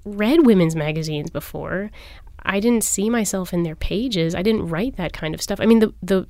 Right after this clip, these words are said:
the story that I was nominated for was about a gynecologist who was molesting his patients. And,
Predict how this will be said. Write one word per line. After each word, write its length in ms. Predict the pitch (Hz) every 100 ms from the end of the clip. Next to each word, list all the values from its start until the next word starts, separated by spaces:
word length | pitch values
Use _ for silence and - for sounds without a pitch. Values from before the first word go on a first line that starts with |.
| -
the 80 |
story 400 | 175 - 247 262
that 200 | 220 175
I 340 | - 165 170 -
was 160 | 175 165
nominated 520 | 160 233 208 160 160
for 380 | - 160 151 151 - - -
was 340 | 180 175 180 180
about 400 | 165 151 151 - - - -
a 100 | 175
gynecologist 960 | 160 160 214 - 170 160 160 160 - - - - -
who 480 | - 170 165 160 170 - - - - -
was 340 | 190 170 160
molesting 460 | 160 156 160 165 196
his 120 | 165
patients. 760 | - 196 196 - 151 170 - - - - - - - -
And, 580 | 190 185 175 175 175 175